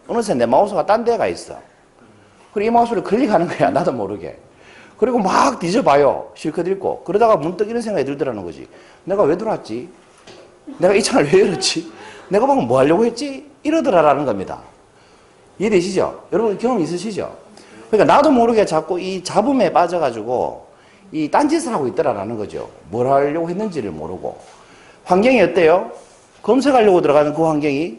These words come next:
너무나 광고가 많고 눈에 띄는 이미지가 많으니까 나도 모르게 그렇게 되더라는 거예요. 환경이 그래서 그렇다는 거지. 그래서 저는 검색을 어디서 하냐면 구글에서 합니다. 구글에서는요,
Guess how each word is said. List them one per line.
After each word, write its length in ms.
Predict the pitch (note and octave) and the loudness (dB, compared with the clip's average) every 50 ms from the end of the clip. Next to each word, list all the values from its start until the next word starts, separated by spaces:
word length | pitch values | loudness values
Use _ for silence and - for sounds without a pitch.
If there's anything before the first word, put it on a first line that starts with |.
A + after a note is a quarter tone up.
| - _ - | -16 _ -4
너무나 300 | C#3 E3 A#3 D4 C#4 G3 | -2 0 2 2 2 2
광고가 420 | - D3+ D#3+ F3+ G3+ A3+ F3+ F3 | 0 -2 -2 -2 -2 -2 -2 -2
많고 540 | B2+ A2+ A2+ A#2+ C3 - - F#3+ F#3 G3 F#3 D3 | -2 -2 -4 -6 -8 -12 -14 -14 -14 -14 -12 -10
눈에 220 | D#3+ G3+ G#3+ F#3+ - | -8 -6 -6 -6 -6
띄는 180 | F3+ G3+ F3 C#3+ | -8 -8 -8 -8
이미지가 300 | C3 F3 G3+ G#3 E3 A#2 | -8 -8 -8 -10 -10 -8
많으니까 640 | G#2 A2 B2+ C#3+ D3 C3+ A2+ F2+ F2 C#2+ B1 - - _ - _ _ _ _ - | -8 -6 -6 -6 -6 -8 -10 -10 -10 -12 -12 -14 -20 _ -20 _ _ _ _ -4
나도 240 | - D#3 G#3+ B3 C4 | 0 2 2 2 2
모르게 320 | A3+ G3+ F3 E3 F3+ E3+ | 2 2 2 2 0 -2
그렇게 280 | - - F#3+ F3+ D3 - | 0 -2 -4 -4 -4 -8
되더라는 420 | A#2+ - D#3+ A3+ A#3+ F3+ B2+ G2+ | -6 0 0 2 2 0 -2 -6
거예요. 160 | E2 D2 - - | -10 -12 -10 -4
환경이 420 | - F3+ F#3 G#3+ C4+ E4+ E4 B3 | -2 0 0 0 0 0 0 0
그래서 220 | D#3+ C#3+ C3+ G#2+ | 0 -2 -4 -4
그렇다는 380 | F2 E2+ E2 - - F2+ D#2 C#2 | -6 -12 -12 -12 -14 -16 -16 -16
거지. 240 | C2+ B1 - - _ _ _ _ _ - - - - - _ - | -18 -20 -20 -20 _ _ _ _ _ -20 -20 -20 -20 -20 _ -4
그래서 260 | - C#3+ F3 G3+ A3 | 0 0 0 0 0
저는 240 | F#3+ G#3+ A3 G3+ D3 | 0 0 0 2 2
검색을 320 | D3+ F3+ G3 A3 G3+ D#3 G#2 | 0 0 0 0 0 0 0
어디서 220 | G2+ G2+ G2+ B2 | -2 -4 -4 -4
하냐면 320 | B2 C3 D3 E3+ F3+ C3+ G#2 | -4 -2 -2 -2 -2 -4 -6
구글에서 360 | - A3+ B3 B3 E3 A2+ G#2+ | -6 -4 -2 -2 -2 -2 -6
합니다. 360 | E2+ D#2+ D#2 - - - - - _ _ _ _ _ _ _ - - - - - - | -12 -14 -14 -16 -16 -18 -18 -20 _ _ _ _ _ _ _ -20 -20 -20 -20 -12 -6
구글에서는요, 1040 | F#3 G#3+ A#3+ A3+ G3+ D#3+ F3 D#3 C#3 A2+ G2 F2+ E2+ F2+ F#2 F#2 E2+ D2 C2+ A1+ | -2 2 2 4 4 2 2 -2 -2 -2 -4 -4 -4 -4 -4 -4 -4 -6 -8 -12